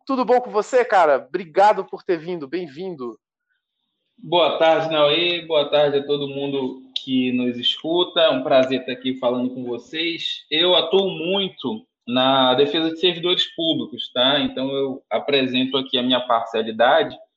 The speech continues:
Speaker 2: mas eu prometo aos ouvintes que eu vou tentar demonstrar de maneira técnica do que, que a gente tá tratando, não fazer só uma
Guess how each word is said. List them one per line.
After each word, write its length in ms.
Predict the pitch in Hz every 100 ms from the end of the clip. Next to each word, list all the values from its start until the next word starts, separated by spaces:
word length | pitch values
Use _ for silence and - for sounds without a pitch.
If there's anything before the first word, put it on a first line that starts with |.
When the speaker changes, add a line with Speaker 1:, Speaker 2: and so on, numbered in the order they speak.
| _ _ _ -
Speaker 2:
mas 240 | 143 147
eu 140 | 156
prometo 500 | 156 160 151 147 147
aos 120 | 143 143
ouvintes 600 | 147 135 131 135 - -
que 120 | 160
eu 220 | 160 160
vou 240 | 147 147
tentar 420 | 147 147 139 127 123
demonstrar 960 | 131 131 135 - 139 127 139 139 107
de 100 | 117
maneira 420 | 127 127 131 143 -
técnica 560 | 143 139 143 156 156
do 100 | 143
que, 140 | - 143
que 80 |
a 60 | 147
gente 220 | 147 147
tá 180 | - 139
tratando, 580 | 147 165 - 156 165 156
não 180 | 147 143
fazer 280 | 139 135 139
só 280 | - 135 131
uma 480 | 139 139 131 117